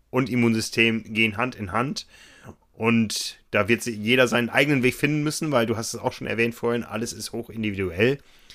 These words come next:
Und da kann man, glaub ich, auf Gruppenerfahrung zurückgreifen, aber eben auch auf die ganz eigenen, die man gemacht hat.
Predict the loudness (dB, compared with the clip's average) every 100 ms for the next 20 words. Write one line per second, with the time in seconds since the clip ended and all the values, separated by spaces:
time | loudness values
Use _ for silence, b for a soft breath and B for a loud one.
0 | b b b b b b _ -6 -4 -8
1 | _ _ -2 2 4 4 2 -2 _ _
2 | -4 0 2 0 -4 -2 -2 -2 -8 -10
3 | -6 -6 -6 -6 -2 0 -2 -4 -6 -6
4 | -8 -6 -6 -4 -4 -6 -6 0 2 2
5 | 0 -2 -6 -10 -10 -8 -8 -4 0 0
6 | 0 -4 -6 -6 -8 -12 -14 -8 -8